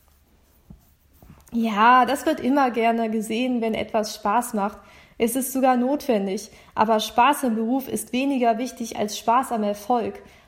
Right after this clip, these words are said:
Oft muss man nämlich notwendige Sachen tun, die nicht so viel Spaß machen, aus dem einfachen Grund, dass sie notwendig sind. „Und warum sind sie notwendig?“, fragt Leni. „Ganz einfach, sonst würde es nicht funktionieren.“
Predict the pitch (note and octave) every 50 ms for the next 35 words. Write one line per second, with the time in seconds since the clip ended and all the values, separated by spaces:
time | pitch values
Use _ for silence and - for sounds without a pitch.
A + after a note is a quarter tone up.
0 | _ - - B3 B3 B3 - B3+ B3+ B3+ - B3+ A#3 A3 A3 G#3+ G#3+ G#3+ G#3+ -
1 | A#3+ B3+ C#4+ C#4+ - A3+ G#3 G#3+ G#3+ G#3 A3 G#3 G#3 G#3+ A3 G#3+ A3+ G#3+ G#3+ -
2 | A#3 A3 G#3+ G#3 G#3+ A3+ B3 A#3+ - A#3 G#3+ - A3 G#3+ G#3+ - - A3 A#3 B3
3 | B3 - A#3 G#3 F#3+ G#3 - G#3 G3+ G#3+ G#3+ - - - - - _ A3+ A3 A3
4 | - A3+ A3 - - C4 D4 D4 C#4+ - B3+ A#3+ A#3+ A#3 G#3+ A#3 A#3+ A#3+ B3 A#3+
5 | B3 - - G#3+ G#3+ - A#3+ A#3+ C4+ D4 C#4+ C#4 - G3+ F#3+ F#3+ G3 F#3+ F#3+ -
6 | - G3+ G3 G3 G#3 G#3 - - - - _ _ _ _ _ _ _ _ _ _
7 | _ _ _ _ _ - A3+ A3 A#3+ A3+ G#3+ G#3+ G#3+ G#3+ G#3 A3+ A#3 B3 A#3+ C#4
8 | C4+ C4+ C#4 C#4+ C#4+ C#4+ - C#4 C#4 C4+ C4+ C#4 C4+ C4+ - - C4 B3+ B3+ B3
9 | B3 A#3+ B3 B3 B3+ C4 C4+ C4+ C4+ C4+ - - _ _ _ _ - _ _ _
10 | _ _ _ _ _ _ _ _ _ G#3+ G#3+ G#3+ G#3 - - A#3 C4 C#4+ C4+ -
11 | - G#3+ G#3 G#3 - - B3+ C4+ C4+ C4+ - C#4 D4 D4 C#4+ B3+ C4 - - C4
12 | B3+ B3+ - - A3 A3 - - A#3 G#3+ G#3+ A3 B3 B3+ G#3+ G#3+ G#3+ G#3 G#3